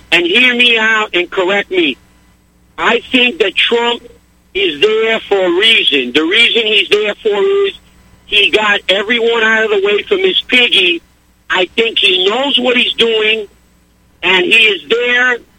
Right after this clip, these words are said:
so that she could take the baton from Barry Soetoro's hand, and this country's gonna burn to the ground. The only thing I have to say,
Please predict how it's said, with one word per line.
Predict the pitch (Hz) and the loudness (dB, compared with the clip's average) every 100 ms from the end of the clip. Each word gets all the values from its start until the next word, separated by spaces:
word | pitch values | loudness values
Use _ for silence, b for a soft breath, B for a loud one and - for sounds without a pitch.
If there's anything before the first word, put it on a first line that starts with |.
| - | -4
so | 190 190 | -2 0
that | 185 | 0
she | 269 - | 0 2
could | 370 - | -2 0
take | 226 - | -2 -2
the | 208 | -4
baton | 190 175 214 220 220 214 185 | -4 -4 -2 0 0 -2 -4
from | 185 165 | -4 -2
Barry | 156 220 233 240 | 0 0 0 0
Soetoro's | 240 214 - 233 220 202 175 | 0 0 -2 0 0 -2 0
hand, | 208 202 196 196 - b b _ | 0 2 0 -2 -10 b b _
and | 165 180 | -4 0
this | 214 - | 0 2
country's | 226 220 - - | 0 -2 0 0
gonna | 185 190 165 | 0 -2 -2
burn | 190 202 208 | -2 -2 -2
to | 202 | -2
the | 180 | -2
ground. | 147 180 160 143 117 - b b - | -2 0 0 0 -4 -12 b b -2
The | 165 | 0
only | 214 262 262 | 2 0 0
thing | 262 247 | 0 2
I | 240 233 240 | 2 0 -2
have | - | -2
to | 392 | -6
say, | - 240 220 185 165 | -2 0 0 -2 -4